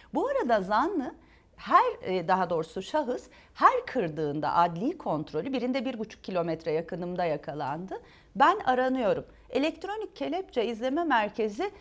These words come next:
e, şahsı izleyemiyor. Bana bunu niye söylüyorsunuz? Mümkünse evden çıkmayın. Yakın korumanız da var zaten. Benim evden çıkmamam mümkün değil ki. Ben şehirler arası seyahat ediyorum. Benim öğrencilerim var, benim eğitimim var, benim akademik çalışmalarım var.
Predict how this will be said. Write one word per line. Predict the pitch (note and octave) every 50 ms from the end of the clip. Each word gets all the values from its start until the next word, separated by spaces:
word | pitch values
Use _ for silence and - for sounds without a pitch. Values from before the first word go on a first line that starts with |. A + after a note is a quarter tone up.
| - - - _ - G#3 G#3+ G3+ -
e, | A#3 A#3 A#3+ A#3 A3+ A#3+ A#3+
şahsı | A#3+ - - D#4 D4+ - - - G4+
izleyemiyor. | - D4+ C#4 B3 A3 B3 B3+ B3 A3+ F#3 E3+ E3 C#3+ B2+ B2+ D3+ - - _ _ _ _ _ -
Bana | G3+ B3 C#4 F4 F#4
bunu | F4 E4+ D#4+ C4
niye | A3 G3 F3+ F3
söylüyorsunuz? | - - E3+ E3+ E3+ E3 E3 F3+ - - E4 F#4+ - - - - - -
Mümkünse | G#4 B4+ A4+ F#4 - F4 E4 - A#4
evden | G#4 F4+ E4+ C4 D#4+ E4 E4+ E4
çıkmayın. | - F4 - - G#3+ F#3+ D3 C#3+ A2 - - - - - - -
Yakın | C4+ D#4+ - G#4+ F#4+
korumanız | F#4+ F#4+ F4+ F4+ F4+ F#4 E4+ D4+ D#4 A#3 F3+ F#3+
da | F3 D#3+
var | D#3 C#3+ C3+ C#3
zaten. | C#3 - - C3 C3+ C#3 - - - - - - - - - -
Benim | - G#3+ A3+ B3+
evden | B3 A#3+ A#3 B3+ B3+ B3+
çıkmamam | B3+ - - - B3+ B3+ B3 A#3+ A#3+ B3
mümkün | B3 B3 B3+ B3 - C4 C4+ E4+
değil | B4+ - -
ki. | - E4+
Ben | C#4 B3 B3+
şehirler | B3+ C#4 B3+ C4 B3+ A#3+ B3+ A#3+
arası | A#3+ A#3+ A#3 A#3 -
seyahat | - - A#3 A3+ A3+ A#3 A#3+ B3 B3
ediyorum. | B3 B3 G3 A#3 A#3+ A#3+ A#3 B3+ B3 B3 - - - - - - - -
Benim | A#3 A#3+ A#3+ B3 B3 B3+ - -
öğrencilerim | - A3+ A3+ A3+ A#3 A#3 A#3 B3 A#3 A#3+ A3 A#3+ A#3+ B3 B3 B3
var, | A#3+ A#3+ A#3+ G3+ G3
benim | G3+ G#3+ A#3+ B3 -
eğitimim | - A#3 A#3 A#3 - A#3 A#3+ B3+ B3 B3
var, | A#3+ A#3 A#3+ G#3
benim | F3+ F3+ G3+ A#3 C4
akademik | A#3 B3 C#4+ B3 C4 B3 B3+ B3 -
çalışmalarım | - B3+ A#3+ A#3+ A#3+ - B3+ A#3+ A#3 A#3+ A#3+ A#3+ B3 B3 A#3+
var. | A#3+ A#3+ A#3+